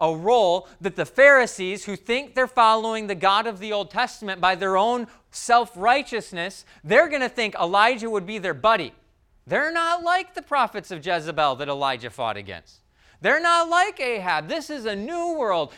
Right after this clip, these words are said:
and they're good. And so if Elijah comes back, that's good news for them, they think. But John the Baptist says, "No, I'm not him." They ask, "Are you that prophet?" Or, "Are you the prophet?"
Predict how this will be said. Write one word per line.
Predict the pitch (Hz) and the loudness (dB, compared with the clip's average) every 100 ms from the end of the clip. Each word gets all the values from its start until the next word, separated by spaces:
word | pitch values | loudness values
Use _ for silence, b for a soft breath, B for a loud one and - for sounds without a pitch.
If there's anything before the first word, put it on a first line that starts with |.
| B | B
and | 220 | -2
they're | 226 214 | 0 0
good. | 170 240 330 330 240 175 B | -2 2 6 6 4 -2 B
And | 220 | -6
so | - 247 | 0 0
if | 202 | 2
Elijah | 196 269 330 320 302 | 0 0 0 -2 -6
comes | 247 233 | -8 -8
back, | 202 214 196 | -4 -4 -2
that's | 277 196 | -6 -2
good | 240 392 370 | 2 2 2
news | 370 339 - | -2 -2 -2
for | 311 277 | -4 -2
them, | 254 220 | -2 -4
they | 190 180 | -6 -8
think. | - 160 113 _ _ _ _ _ _ _ _ _ _ | -8 -12 -12 _ _ _ _ _ _ _ _ _ _
But | 117 | -20
John | 120 117 | -16 -14
the | |
Baptist | 113 113 - | -10 -12 -12
says, | 110 | -20
"No, | 117 117 | -18 -16
I'm | 107 | -14
not | 113 104 | -16 -14
him." | 104 113 _ _ _ _ _ _ _ - | -18 -20 _ _ _ _ _ _ _ -2
They | |
ask, | 165 165 - - | 2 2 -2 -12
"Are | 151 | -10
you | 160 139 | -10 -6
that | 147 147 - | -4 -4 -6
prophet?" | 165 156 120 95 | -8 -8 -14 -16
Or, | 110 | -8
"Are | 135 | -8
you | 147 160 | -6 -10
the | 127 185 170 | -2 2 2
prophet?" | - 180 151 - 120 | 0 -4 -4 -4 -16